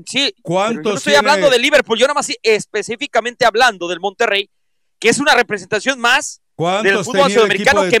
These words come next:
Speaker 2: Túnez
Speaker 1: mexicano.
Speaker 2: ayer?
Speaker 1: Y esa es una realidad. No que otros lo hagan significa que el Monterrey no lo está haciendo. Está bien, porque ahí está César Montes, nacido en, en Hermosillo.
Speaker 2: ¿En serio?
Speaker 1: A-, ahí está el tamaulipeco, eh, Pizarro. Le-,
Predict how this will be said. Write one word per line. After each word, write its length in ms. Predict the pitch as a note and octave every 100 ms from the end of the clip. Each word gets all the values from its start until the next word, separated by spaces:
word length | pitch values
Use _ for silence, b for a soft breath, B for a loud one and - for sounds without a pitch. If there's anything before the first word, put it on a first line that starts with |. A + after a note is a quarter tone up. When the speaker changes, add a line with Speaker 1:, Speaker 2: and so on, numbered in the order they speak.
| G#3
Speaker 2:
Túnez 260 | G3 F3+
Speaker 1:
mexicano. 340 | F3+ D#4+ F#3 C#4+
Speaker 2:
ayer? 160 | A#3 - _ _ _ -
Speaker 1:
Y 80 | D4+
esa 160 | E4 D#4+
es 100 | D4
una 220 | D4 D4
realidad. 800 | B3 A3 G3 F#3+ B3+ D4+ D#4 A#3 _ _ _
No 120 | - C4
que 140 | E4+
otros 320 | C#4 D4 C4+
lo 140 | G3+ G#3
hagan 260 | A3+ G#3 A#3+
significa 480 | G#3 F3 A3+ -
que 120 | A#3+ F#3
el 40 |
Monterrey 540 | E3 D#3+ F3 D3+ F#3
no 180 | F#3 E3
lo 80 | F3
está 140 | F3
haciendo. 180 | G3+ A#3+ -
Está 300 | E3+ A3 A3+
bien, 340 | G#3+ A#3+ B3+ _ _
porque 240 | - - B3
ahí 80 | G3+
está 180 | -
César 380 | E3 D#3 D#3 D#3+
Montes, 440 | E3 E3+ E3+ F3 D3+
nacido 320 | D3 D#3+ D#3
en, 80 | D3
en 160 | C3+ C3+
Hermosillo. 500 | C3+ B2+ D3 - G#3
Speaker 2:
¿En 80 | G3+
serio? 600 | E3 E3+ D#3 C#3 C#3 F3+ -
Speaker 1:
A-, 120 | D#3 -
ahí 240 | F3+ F#3
está 220 | G3+ - F#3+
el 80 |
tamaulipeco, 1040 | - E3+ D#3 D3+ D#3 F#3 F3 E3+ D#3+ C#3+ D3
eh, 240 | C#3 C3+
Pizarro. 800 | - D#3+ - F#3+ G3 F3+ F3 F3+ - _ _
Le-, 140 | D#3